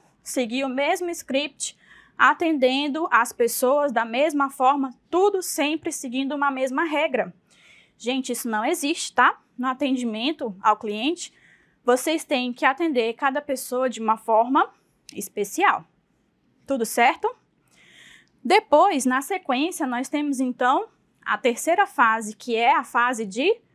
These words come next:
satisfazer o seu cliente. Satisfazer o cliente é ter passado pelas duas primeiras etapas do atendimento, ou seja, é ter entendido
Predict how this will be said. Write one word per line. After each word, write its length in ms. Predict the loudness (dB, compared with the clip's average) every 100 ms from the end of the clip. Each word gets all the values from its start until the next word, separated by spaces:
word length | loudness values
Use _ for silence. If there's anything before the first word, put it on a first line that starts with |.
| _ _ _
satisfazer 1080 | -6 0 0 0 -2 -2 0 0 2 2 2
o 40 |
seu 220 | 2 -2
cliente. 640 | 2 0 0 -4 -14 -18 _ _ _ _ _ _ _ -18
Satisfazer 800 | 0 2 2 0 0 2 0 -2
o 40 |
cliente 640 | -2 -4 -2 -6 -10 -14 _ _ _ _ _ 0
é 140 | 0
ter 260 | 2 0 2
passado 760 | 0 0 0 4 4 4 -2
pelas 400 | -2 0 0 -2
duas 380 | -2 2 2 0
primeiras 400 | -4 0 0 0
etapas 580 | -4 2 2 4 0 -2
do 60 |
atendimento, 800 | -4 -4 -10 -8 -4 -2 -2 -4 -10 _ _ -2
ou 160 | 0 0
seja, 500 | 0 0 0 -4 -14 _ _ _ _ -2
é 120 | 0 2
ter 280 | 0 0 -2 -4
entendido 920 | -2 2 2 2 -2 -2 -2 -4 -8